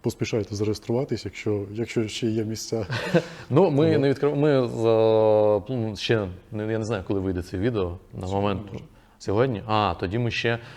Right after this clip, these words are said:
Speaker 2: а, не анонсували, а, реєстрацію, але ви вже знаєте, що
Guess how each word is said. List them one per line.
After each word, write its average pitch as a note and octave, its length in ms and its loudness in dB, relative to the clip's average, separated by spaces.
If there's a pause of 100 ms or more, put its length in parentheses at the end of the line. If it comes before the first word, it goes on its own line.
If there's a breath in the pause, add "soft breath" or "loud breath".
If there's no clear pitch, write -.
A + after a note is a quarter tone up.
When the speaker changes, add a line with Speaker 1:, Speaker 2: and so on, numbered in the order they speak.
(200 loud breath)
Speaker 2:
а, F#2+ 640 0
не G#2+ 320 -2 (640)
анонсували, G2 720 0 (400 loud breath)
а, F2 360 -2
реєстрацію, A2+ 680 -2 (320 loud breath)
але G2 220 4
ви A#2+ 120 2
вже G#2 160 0
знаєте, G2+ 400 -2
що F2+ 240 -4